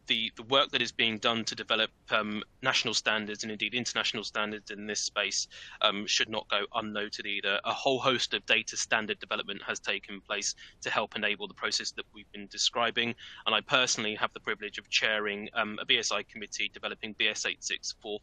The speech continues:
four Part One, which is attempting to bring together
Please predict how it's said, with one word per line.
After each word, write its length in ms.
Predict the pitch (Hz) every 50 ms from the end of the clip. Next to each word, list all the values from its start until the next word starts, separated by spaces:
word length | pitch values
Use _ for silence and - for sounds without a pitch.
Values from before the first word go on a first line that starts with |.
| _ -
four 260 | 117 104 101 104 98 - - - - - _ _ -
Part 240 | - 113 101 104 - - 107
One, 320 | 104 107 101 98 98 95 95
which 240 | - 110 - - -
is 100 | - - - _ _ _ - -
attempting 560 | - - - - 165 143 - - - 120 110 -
to 100 | - -
bring 240 | - 120 107 107 104
together 460 | - - - 110 107 98 104 101